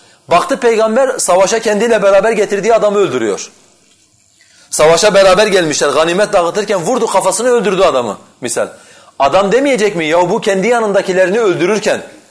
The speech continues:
kendi ashabını öldürürken, kendi akrabalarını öldürürken biz bunun yanına gittiğimizde bu nasıl bize hayat hakkı verecek? Bu kesin bizi kandırıyor. Biz gittiğimiz zaman bu bizi de öldürecek beraberinde." Yani karşı kavim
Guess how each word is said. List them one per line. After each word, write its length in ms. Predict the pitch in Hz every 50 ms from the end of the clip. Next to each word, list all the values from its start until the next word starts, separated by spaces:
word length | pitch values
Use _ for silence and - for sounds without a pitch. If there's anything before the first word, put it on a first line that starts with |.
| _ _ _ _ _ _ _ _ _ - - _
kendi 280 | - 160 156 170 175 226
ashabını 480 | 196 175 - - - 165 - 185 196 220
öldürürken, 580 | 214 190 160 151 170 208 202 190 190 165 143
kendi 260 | - 156 147 151 190
akrabalarını 640 | 208 190 - 156 156 151 147 151 156 151 156 175 202
öldürürken 580 | 214 185 156 156 170 202 185 175 180 135 110 98 - - - - - _ _ _ _ _
biz 520 | 135 113 107 117 202 254 285 220 180 170 180
bunun 240 | 202 214 240 233
yanına 340 | 220 214 202 202 202 208 214
gittiğimizde 600 | 208 190 190 190 - 185 180 180 175 165 214 165
bu 100 | 180 196
nasıl 280 | 196 180 180 180 170 151
bize 140 | 151 156 -
hayat 280 | - 147 143 139 135
hakkı 260 | 143 127 - 143 123
verecek? 300 | 110 110 107 101 101 98 - - - - - - -
Bu 80 | 185
kesin 320 | 185 226 208 - 262 254 233
bizi 180 | 220 240 277
kandırıyor. 580 | - 214 214 208 202 247 311 339 262 196 - - - - _ _ _ _ _ _ _ _ -
Biz 200 | 151 233 214 180
gittiğimiz 420 | 214 214 214 208 214 214 254 226
zaman 280 | 185 226 233 262 262 240
bu 100 | 247 190
bizi 180 | 214 190 247
de 40 | 233
öldürecek 500 | 220 190 156 151 139 131 127 127 120 120
beraberinde." 580 | 120 117 117 113 110 110 110 107 107 101 101 - - - - - - _ -
Yani 320 | 127 151 165 180 180 151
karşı 420 | - - 170 170 170 - - 180 -
kavim 360 | - 240 208 185 165 160 156